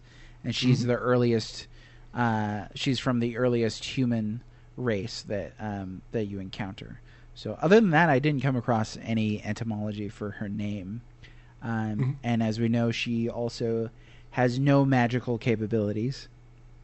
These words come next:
Speaker 1: Um, do you have any thoughts on Ayla?
Speaker 2: Uh, interesting character. For one, it's hilarious to watch somebody stream the dialogue that she has,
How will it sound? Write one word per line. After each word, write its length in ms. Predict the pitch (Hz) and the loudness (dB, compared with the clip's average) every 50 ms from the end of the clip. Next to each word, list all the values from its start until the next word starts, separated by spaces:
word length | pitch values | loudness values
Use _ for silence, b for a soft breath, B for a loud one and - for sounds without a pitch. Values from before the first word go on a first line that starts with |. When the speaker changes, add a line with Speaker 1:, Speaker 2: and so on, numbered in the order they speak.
| - - - - - - - - - - | -20 -20 -20 -20 -20 -20 -20 -18 -6 -2
Speaker 1:
Um, 500 | 127 120 113 110 110 107 101 101 104 113 - - - - - - | 0 2 2 2 2 0 0 -2 -4 -6 -8 -14 -20 -20 -2 6
do 60 | 147 | 8
you 60 | 151 | 10
have 180 | 147 151 147 143 | 10 10 10 8
any 100 | 139 135 | 6 4
thoughts 360 | 127 - 135 117 120 123 - 131 | 4 4 4 4 4 4 2 0
on 120 | 117 113 | -2 -2
Ayla? 420 | - 117 110 110 107 98 82 - - - - - - - - - - - - - - - b b b b b b b - | -2 -2 -2 -2 -2 -4 -6 -10 -14 -16 -20 -20 -20 -20 -20 -20 -20 -20 -20 -20 -20 -20 b b b b b b b 2
Speaker 2:
Uh, 180 | - 220 180 - - - - 147 - 175 - | 2 2 2 2 -6 -10 -10 -10 -10 -2 2
interesting 380 | 180 160 - - - - 147 | 2 4 4 4 4 4 4
character. 340 | 135 - 147 147 151 - 165 | 4 6 4 4 4 2 -2
For 160 | 147 - 147 | 2 4 4
one, 240 | 131 127 131 139 135 | 6 6 6 6 4
it's 180 | 127 107 - - | 2 -2 -2 -4
hilarious 520 | - 127 123 117 120 120 120 117 113 - | -2 -2 0 0 0 0 0 -2 -2 -4
to 100 | - 120 | -4 -4
watch 480 | 107 110 110 113 107 - - - - - | -4 -2 -4 -4 -4 -4 -6 -6 -6 -4
somebody 440 | - - 123 117 113 110 107 104 98 | -4 -4 -2 -2 -4 -4 -4 -4 -4
stream 800 | - - - - - 120 117 117 120 120 120 117 117 113 113 113 - - | -2 -4 -4 -2 -2 -2 0 0 2 2 2 0 0 -2 -2 -4 -8 -12
the 380 | 127 107 104 113 107 104 104 | -10 -6 -4 -4 -4 -4 -4
dialogue 640 | 98 104 98 98 110 117 117 113 117 123 147 151 139 | -4 -4 -4 -2 -2 0 2 2 4 4 2 0 -2
that 120 | 135 131 131 | -4 -4 -2
she 120 | - 139 | -2 0
has, 380 | 139 143 156 175 190 - - | 0 0 0 -2 -4 -6 -12